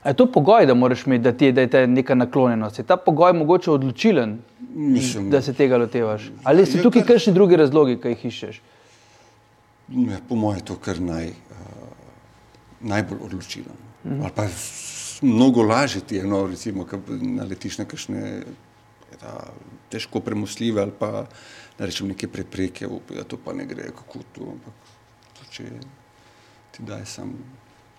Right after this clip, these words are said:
Speaker 2: ta push, zagon, da vse je v glavi.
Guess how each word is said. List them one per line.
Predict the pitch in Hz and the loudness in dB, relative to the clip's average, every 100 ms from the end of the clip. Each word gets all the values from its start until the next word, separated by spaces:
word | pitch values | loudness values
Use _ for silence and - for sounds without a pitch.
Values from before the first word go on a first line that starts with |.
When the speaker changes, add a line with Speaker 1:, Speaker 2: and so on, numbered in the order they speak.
| _ _ - _ _ _ _ | _ _ -20 _ _ _ _
Speaker 2:
ta | - 92 | -20 -20
push, | - 113 - 98 | -14 -14 -14 -16
zagon, | 101 101 101 101 | -18 -14 -12 -12
da | - 113 - - _ _ _ _ _ _ _ _ _ _ _ _ _ _ | -12 -16 -18 -20 _ _ _ _ _ _ _ _ _ _ _ _ _ _
vse | _ - 120 | _ -14 -8
je | 127 | -8
v | |
glavi. | 117 110 113 | -8 -8 -12